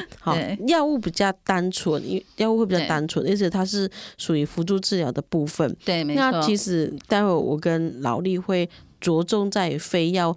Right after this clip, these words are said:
Speaker 1: 嗯。
Speaker 2: 非药物治疗指的就是什么？活动。
Speaker 1: 对，
Speaker 2: 就是
Speaker 1: 其实这个活动啊，
Speaker 2: 嗯。
Speaker 1: 对，对我们这个失智症的长辈啊，其实是真的很重要。
Speaker 2: 超级重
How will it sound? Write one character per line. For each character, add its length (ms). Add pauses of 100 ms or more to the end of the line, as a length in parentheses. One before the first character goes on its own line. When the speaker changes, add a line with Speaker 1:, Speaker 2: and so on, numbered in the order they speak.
(120)
Speaker 1:
嗯。 240
Speaker 2:
非 240
药 180
物 200
治 220
疗 200
指 220
的 120
就 80
是 80
什 140
么？ 240 (220)
活 340 (140)
动。 440 (320)
Speaker 1:
对， 460
Speaker 2:
就 120
是 40
Speaker 1:
其 140
实 40
这 80
个 140
活 400
动 300
啊， 340
Speaker 2:
嗯。 320
Speaker 1:
对， 560 (880)
对 240
我 160
们 460
这 100
个 140
失 180
智 140
症 160
的 100
长 320
辈 260
啊， 220
其 180
实 220
是 140
真 240
的 100
很 300
重 280 (100)
要。 240 (120)
Speaker 2:
超 400
级 220
重 160